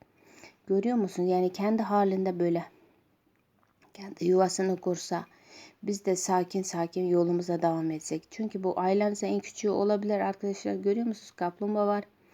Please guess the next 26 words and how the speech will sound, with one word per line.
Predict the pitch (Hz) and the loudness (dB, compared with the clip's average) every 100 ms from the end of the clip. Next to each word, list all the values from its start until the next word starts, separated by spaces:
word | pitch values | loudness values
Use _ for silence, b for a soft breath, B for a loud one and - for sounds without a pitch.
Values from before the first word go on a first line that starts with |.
| B B B B B | B B B B B
Ya | - 240 | -4 -2
bir | |
ş-, | 262 - - - - - | -2 -4 -8 -20 -16 -10
bir | |
şeyler | 226 - 285 294 | -4 2 6 6
yapmaya | 277 254 269 294 294 | 6 4 6 6 6
çalışıyorsunuz | 233 190 - 180 185 190 | 2 0 0 0 0 0
arkadaşlar. | 185 - 190 185 190 185 | 0 0 -2 0 -2 0
Bakın | 208 233 220 | 0 0 0
ama | 226 269 269 | 2 2 2
ki | 240 226 B B B B B | 0 -2 B B B B B
yuvasını | 214 240 240 269 | 4 6 6 4
kuracak | 254 254 254 269 262 | 4 4 4 4 2
gibi | 262 254 262 | 0 0 0
çıkmış | - - 277 262 | -2 2 2 4
ama | 240 247 | 2 4
bu | 240 254 | 2 0
tamirat, | 220 233 254 262 254 254 | 4 6 6 6 4 2
tadilat | 220 233 226 240 240 - | 2 2 4 4 4 0
işleri | - 220 202 | -2 2 4
olabilir. | 196 196 185 180 175 | 4 2 2 0 0
Bakın | 180 185 - | -2 -4 -2
evde | 220 214 208 | 0 2 2
tadilat | 202 202 202 202 202 196 | 0 0 2 4 2 0
işleri | 190 - 196 190 | -2 -2 0 2
olabilir. | 196 196 190 190 190 | 2 2 2 2 0